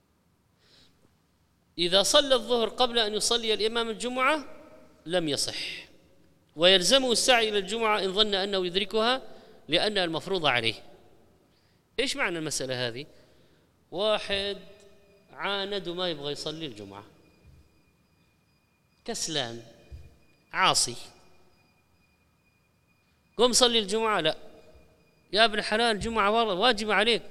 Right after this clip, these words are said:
"لا". "طيب إيش؟" قال: "بصلي الظهر". قام وتوضأ وصلى الظهر قبل أن يصلي الإمام الجمعة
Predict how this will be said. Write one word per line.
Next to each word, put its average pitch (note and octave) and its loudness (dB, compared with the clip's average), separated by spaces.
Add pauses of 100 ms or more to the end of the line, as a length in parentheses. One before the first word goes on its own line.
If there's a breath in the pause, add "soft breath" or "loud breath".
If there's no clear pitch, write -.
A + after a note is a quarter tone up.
"لا". D3+ -6 (1900)
"طيب B3 6
إيش؟" D4 -2
قال: B3+ -2
"بصلي D4+ 0
الظهر". C4+ -4 (1600)
قام A#3 4
وتوضأ A3 -2
وصلى F#3 0
الظهر A#2+ -8 (1300)
قبل C#4 2
أن G#3 0
يصلي G3+ 0
الإمام E3+ -4
الجمعة A#2 -10